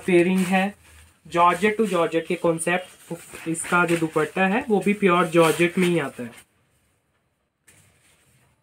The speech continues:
बिल्कुल new fabric, लेकिन जॉर्जेट का सबसे premium fabric है। इतने अच्छे pieces में तो premium ही मिलेगा आपको।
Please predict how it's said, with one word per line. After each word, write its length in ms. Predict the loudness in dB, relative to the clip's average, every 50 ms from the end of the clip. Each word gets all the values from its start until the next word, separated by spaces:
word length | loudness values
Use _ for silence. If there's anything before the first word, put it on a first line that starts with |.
| _ _ _ _ _ _ _ _ _ _ _ _ _ _ _ -6
बिल्कुल 400 | -4 -4 -4 2 2 4 4 4
new 220 | 2 2 2 0 0
fabric, 600 | 2 4 4 4 4 2 0 -2 -2 -2 -6 -12 -14 -14 -20 -20 _ _ _ _ _ _ _ _ _ _ _ _ -8
लेकिन 360 | -8 -8 -6 -6 -6 -6 -6
जॉर्जेट 600 | -4 0 2 4 4 4 2 2 0 -2 -2 -2 -6
का 300 | -2 -2 -2 0 -2 -6 -8 -10
सबसे 340 | -10 -10 -10 -6 -4 -4 -6 -6 -6 -8
premium 380 | -6 -4 -4 -4 -4 -4 -4 -2
fabric 460 | -2 -4 -4 -2 -6 -6 -6 -6 -14
है। 140 | -16 -16 -16 -18 -20 -20 -20 -20 -20 -20 _ _ _ _ _ _ _ _ _ _
इतने 280 | -12 -10 -6 -4 -4 -4
अच्छे 180 | -4 -4 -6 0
pieces 340 | 2 2 2 2 0 0 2
में 160 | 2 0 0
तो 100 | 0 -2
premium 440 | 0 -2 -2 0 0 -2 -2 -2 0
ही 120 | 0 0
मिलेगा 340 | -2 -2 -2 -4 -4 -4 -4
आपको। 320 | -4 -6 -8 _ -14 -14